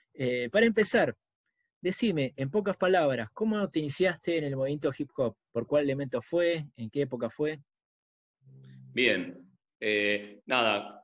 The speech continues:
Speaker 2: como todo adolescente, mm, porteño, argentino de los noventas y de, de fines de los ochentas, yo nací en el año setenta y cinco, así que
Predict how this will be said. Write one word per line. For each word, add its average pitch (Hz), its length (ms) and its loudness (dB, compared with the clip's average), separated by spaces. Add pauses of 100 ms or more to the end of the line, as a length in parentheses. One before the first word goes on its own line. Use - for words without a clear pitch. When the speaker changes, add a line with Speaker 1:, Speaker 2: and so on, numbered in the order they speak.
Speaker 2:
como 113 500 0
todo 143 360 4
adolescente, 120 1040 2
mm, 98 400 -12 (460)
porteño, 120 600 2
argentino 113 640 0
de 104 160 0
los 101 220 -8
noventas 139 880 0
y 110 260 -2
de, 107 220 0
de 104 120 -6
fines 160 240 2
de 127 60 4
los 123 160 -2
ochentas, 123 600 -2 (180)
yo 135 60 -4
nací 120 240 -4
en 113 80 -2
el 110 160 -4
año 113 120 -6
setenta 98 320 -10
y - 20 -14
cinco, 135 420 -2
así 110 260 -8
que 110 260 -6